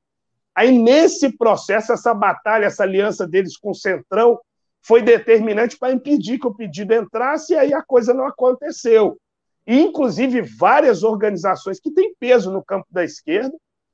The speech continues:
jogaram pra, só pro processo eleitoral. Tiraram o time de campo, literalmente, das ruas e apostaram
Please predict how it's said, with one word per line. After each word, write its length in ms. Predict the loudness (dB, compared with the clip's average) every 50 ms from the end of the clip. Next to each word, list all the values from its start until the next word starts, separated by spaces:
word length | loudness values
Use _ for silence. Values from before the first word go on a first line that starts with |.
| _ _ _ _ _ 0
jogaram 600 | 4 4 4 4 4 2 2 2 2 0 0 -2
pra, 320 | -2 0 0 0 0 -2 -6 _ _ _ _ -20
só 220 | -2 0 0 2
pro 160 | 2 0 -4
processo 480 | -2 -2 -2 0 0 -4 -4 -4 -4 -4
eleitoral. 580 | -4 -4 -4 -4 -4 -4 -2 -2 -2 -4 -6 -10 _
Tiraram 540 | -6 -2 0 2 2 2 2 2 0 -2
o 80 | -6 -8
time 360 | -8 -6 -6 -4 -4 -4 -6
de 200 | -8 -10 -14 -14
campo, 420 | _ -10 -8 -8 -8 -10 -10 -12 -10
literalmente, 800 | -10 -10 -8 -6 -4 -2 -2 -2 -2 -2 -4 -6 -6 -6 -8 -8
das 280 | -4 -4 -4 -4 -6 -8
ruas 400 | -8 -6 -4 -4 -6 -6 -12 _ _ _ _ _ _ _ _ 0
e 100 | 0 0
apostaram 640 | 0 2 2 2 2 2 0 0 -2 -2 -2 -2